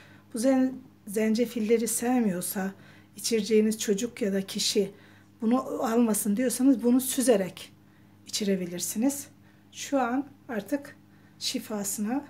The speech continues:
fayda edecek şekilde hazır. Allah-u Teala evlerinize bet, bereket, huzur versin. Öncelikle sağlık versin.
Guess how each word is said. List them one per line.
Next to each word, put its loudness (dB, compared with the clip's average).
fayda -4
edecek -2
şekilde -6
hazır. -8
Allah-u -2
Teala -4
evlerinize 0
bet, -4
bereket, -6
huzur 0
versin. -4
Öncelikle 0
sağlık -6
versin. -6